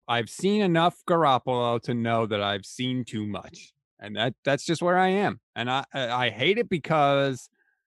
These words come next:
I don't like the options that are available at the, at this point if they don't get Watson. And so, you know, this is what I'm left. I feel like I'm at the Walmart going through, "I need to buy a movie, but I don't have a lot of money." So I'm going through that big box they put near the movies you actually wanna buy. And it's all, like, the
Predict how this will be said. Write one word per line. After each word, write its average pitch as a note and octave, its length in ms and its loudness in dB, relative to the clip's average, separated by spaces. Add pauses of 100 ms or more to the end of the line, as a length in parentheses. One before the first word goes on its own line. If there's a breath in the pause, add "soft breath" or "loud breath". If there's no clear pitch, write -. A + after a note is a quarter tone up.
(160)
I C3 120 -4
don't E3 180 2
like E3 220 2
the C3+ 140 -2
options D3+ 400 2
that D#3 100 4
are C3+ 100 6
available D#3+ 400 4
at F#3 80 -2
the, F3+ 160 -2 (180)
at D3+ 140 0
this F#3 180 0
point F#3 280 2
if D3+ 100 -2
they B2+ 140 0
don't C#3 240 0
get D3 160 0
Watson. D#3 560 2 (420)
And A#2+ 300 -6
so, B2+ 680 2 (440)
you C3+ 140 -4
know, C3+ 160 2
this D#3 220 -4
is D#3+ 100 -10
what F#3+ 140 4
I'm F#3 120 4
left. - 300 0
I C3+ 140 0
feel G#3 200 2
like G3 200 4
I'm F3+ 180 4
at E3+ 140 0
the D#3 80 4
Walmart D3+ 580 4 (480)
going E3 340 2
through, E3+ 160 2
"I D3+ 100 2
need F3+ 160 4
to F#3 60 6
buy F3 220 6
a E3+ 80 4
movie, D#3+ 320 6
but C#3 160 4
I C#3+ 40 6
don't D#3+ 140 4
have E3+ 140 2
a D#3 60 2
lot D3+ 220 4
of C#3+ 40 0
money." D3 400 2 (160)
So - 100 -2
I'm D3 100 2
going E3 220 4
through F3 180 2
that B2+ 300 0
big D3+ 280 0
box D3 380 2
they F#3+ 140 4
put F#3 260 0
near D#3+ 360 4
the D#3+ 100 2
movies D#3+ 380 4
you C#3 100 -2
actually C#3+ 340 0
wanna C3 340 2
buy. F3+ 260 2
And F3 120 0
it's C3 120 -4
all, D#3+ 280 2
like, D#3+ 180 2
the C3 100 -6